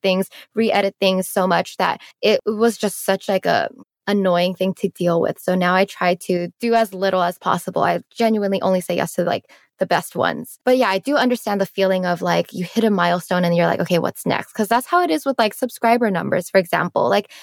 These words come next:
back then, ten thousand was my goal. And then once you reach that, you're like, "Okay, what's next?" Okay, a hundred thousand, you reach that, what's next? Okay, oh my God. I used to check my subscriber numbers. Like,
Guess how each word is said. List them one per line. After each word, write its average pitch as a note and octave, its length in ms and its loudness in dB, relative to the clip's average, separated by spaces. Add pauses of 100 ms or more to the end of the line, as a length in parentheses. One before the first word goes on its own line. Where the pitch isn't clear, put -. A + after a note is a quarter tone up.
(260)
back G#3+ 280 0
then, G3 300 0
ten A3 280 0
thousand G3 400 0
was F3+ 160 -2
my F3 160 0
goal. E3+ 280 2
And E3 140 -2
then F3+ 80 -2
once F#3+ 260 -2
you F#3+ 120 2
reach G#3 240 2
that, F#3 220 2
you're G3 80 2
like, F#3+ 120 2
"Okay, G3 180 -2
what's G3 300 0
next?" G#3+ 340 0
Okay, G3+ 180 -2
a A3+ 80 0
hundred C4+ 340 0
thousand, F#3+ 400 0
you F#3 100 -6
reach A3 220 -2
that, F#3 140 2
what's G3+ 180 0
next? F#3 200 -2
Okay, G3 260 2
oh G#3+ 140 0
my A3 140 -2
God. F#3+ 380 2
I C4 60 2
used D4+ 260 0
to D#4+ 80 -2
check - 340 -4
my F#3 180 0
subscriber F3+ 540 0
numbers. F#3 380 0
Like, D#3+ 240 -2